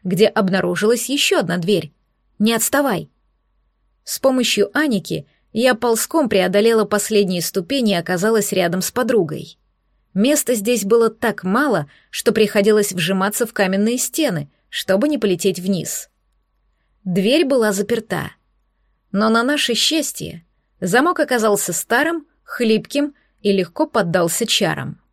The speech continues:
Ржавая сердцевина вместе с ручкой вылетела под напором отпирающего заклинания, разбрызгивая искры и деревянную труху. Мы очутились в крошечном внутреннем дворике,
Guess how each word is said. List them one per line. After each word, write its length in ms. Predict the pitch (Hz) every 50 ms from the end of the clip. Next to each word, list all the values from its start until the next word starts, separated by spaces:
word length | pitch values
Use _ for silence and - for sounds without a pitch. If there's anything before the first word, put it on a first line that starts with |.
| _ _ _ _ _ _ _ _ _ _ -
Ржавая 460 | - 196 180 233 294 311 302 285 269
сердцевина 640 | - - 247 208 - - 254 262 330 339 226 196
вместе 420 | 165 160 180 202 190 - - 190 170
с 100 | - -
ручкой 460 | 277 311 285 285 - - 180 170 170
вылетела 500 | 170 233 302 302 285 285 - 269 247 233
под 240 | - - 214 190 190
напором 420 | 196 196 - 294 311 294 254 226
отпирающего 680 | 208 202 - - 226 247 247 240 214 - - 220 202 214
заклинания, 760 | 196 208 208 220 247 269 285 294 226 175 151 139 135 156 165 - _ _ _ _ _ -
разбрызгивая 640 | - 220 240 233 233 359 349 240 190 180 196 190 175
искры 540 | - - - 311 311 - - 302 294 311 - _ -
и 80 | 226
деревянную 580 | 190 190 202 196 185 190 190 190 190 196 196 185
труху. 520 | - 262 262 254 - - 170 139 143 151 - _ _ _ _ _ _ _ _ _ _ _ _ _ _ -
Мы 180 | 196 233 339
очутились 460 | 381 - - 311 - 339 311 320 - -
в 60 | -
крошечном 560 | - - - - - - 240 - 254 240 220
внутреннем 580 | 190 196 226 220 226 226 233 233 240 240 226 208
дворике, 640 | 170 156 160 156 151 165 165 - 226 214 226 226